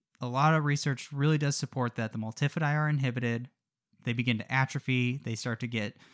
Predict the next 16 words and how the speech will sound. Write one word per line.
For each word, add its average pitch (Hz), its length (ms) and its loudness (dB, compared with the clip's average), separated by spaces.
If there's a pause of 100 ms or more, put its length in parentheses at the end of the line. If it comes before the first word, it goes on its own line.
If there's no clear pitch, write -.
(200)
fat 143 400 2
infiltrated 135 680 2
into 120 340 0
the 104 300 -4
muscle, 156 460 4
which 110 440 -6 (460)
if 113 100 -6
fat, 151 400 2
a 127 60 -12
lot 139 160 0
of 135 60 -4
fat's 139 260 0
going 143 220 4
in 135 60 4
the 135 60 2
muscle, 143 520 0